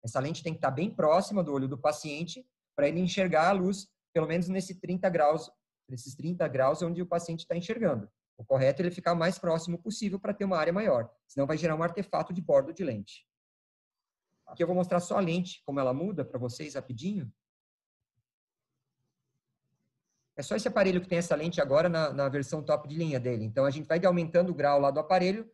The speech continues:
É uma lente líquida que ela vai ionizando e ela vai inchando e vai simulando o grau do paciente. Tá? Então, a gente consegue, é, não colocar lentes acessórias.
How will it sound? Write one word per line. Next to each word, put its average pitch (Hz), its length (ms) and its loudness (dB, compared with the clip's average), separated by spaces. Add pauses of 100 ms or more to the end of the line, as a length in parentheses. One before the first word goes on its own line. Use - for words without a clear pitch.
(320)
É 147 80 2
uma 170 140 4
lente 170 320 0
líquida 165 580 -2 (720)
que 147 60 -2
ela 143 120 4
vai 147 160 2
ionizando 165 680 0
e 196 60 0
ela 175 140 8
vai 180 300 2 (100)
inchando 175 560 0
e 190 60 -4
vai 185 280 4
simulando 214 580 -2
o 208 40 -6
grau 185 200 4
do 185 120 -6
paciente. 190 600 -4 (600)
Tá? 123 140 -4
Então, 147 180 -2
a 147 60 -2
gente 170 240 -8
consegue, 160 680 -2 (360)
é, 139 320 4
não 160 200 2
colocar 190 420 2
lentes 180 380 0
acessórias. 139 760 0